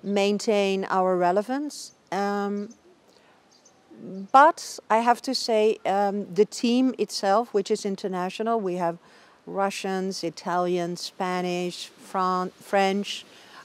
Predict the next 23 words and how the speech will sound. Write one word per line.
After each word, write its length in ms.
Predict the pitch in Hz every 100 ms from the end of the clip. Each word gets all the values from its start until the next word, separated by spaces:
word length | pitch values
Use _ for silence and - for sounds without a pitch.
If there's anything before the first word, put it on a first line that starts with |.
| -
uh, 300 | 185 196 196
collaborators 880 | 196 220 214 196 202 196 190 180 185
in 120 | 185 180
our 260 | 175 175
team, 380 | 175 - 220 220 -
and 120 | 190
I 140 | 190
see 480 | 196 - 247 254 254 - - _
that 120 | - 202
there 140 | 208
is 140 | 208
a 60 | 208
super 380 | - - 247 247
need 360 | 220 208 202 - -
with 180 | 196
this 200 | 196 190
young 220 | 190 185 190
generation 800 | 190 185 180 175 180 180 214 214 - - _
of 260 | 202 190 - _ _ _ _ _ _ _ -
reinventing 960 | 214 247 262 226 165 190 196 - 208 -
every 340 | 190 185 202
two 160 | 190 202
years, 460 | 185 196 196 185